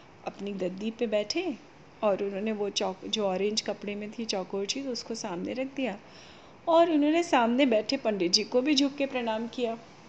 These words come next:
पंडित जी अपने अहंकार में बोले, "हाँ, शुरू हो जाओ, विषय बताइए आप।"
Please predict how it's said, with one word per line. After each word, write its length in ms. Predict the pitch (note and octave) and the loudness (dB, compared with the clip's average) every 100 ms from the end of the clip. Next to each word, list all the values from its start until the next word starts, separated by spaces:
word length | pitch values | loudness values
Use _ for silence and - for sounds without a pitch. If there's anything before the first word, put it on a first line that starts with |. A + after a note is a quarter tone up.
| - - - A#3 | -20 -20 -4 0
पंडित 300 | G3 G3 G3+ | 0 0 -2
जी 180 | A3 | -2
अपने 240 | G#3 - G#3+ | -2 -2 -2
अहंकार 440 | G3+ F#3+ F#3+ G3+ | -2 -4 0 0
में 180 | G#3 G3+ | 0 -2
बोले, 220 | - - | 0 0
"हाँ, 580 | G3 G3 A#3 A#3+ G#3+ B2+ | -2 4 6 8 6 0
शुरू 400 | - - B3 C4+ | 0 2 2 4
हो 140 | C4 | 4
जाओ, 280 | G#3 G3+ - - - | 4 2 0 -4 -4
विषय 340 | G#3 C4 C#4+ B3+ | 6 8 8 6
बताइए 460 | A#3 A3+ F#3+ G#3 | 4 4 4 4
आप।" 240 | - - | 2 2